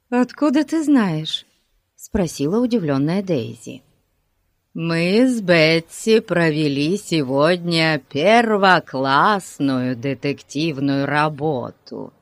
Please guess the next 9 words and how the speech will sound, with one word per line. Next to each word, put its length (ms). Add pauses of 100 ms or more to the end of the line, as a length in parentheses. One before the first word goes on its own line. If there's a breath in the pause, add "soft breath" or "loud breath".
(520)
заулыбался 960
Фати. 640 (1500)
«Мы 300
спросили 960
вашего 560
садовника, 1160 (420)
где 420
находится 1080 (280 soft breath)
Уиллоу-Дин. 1300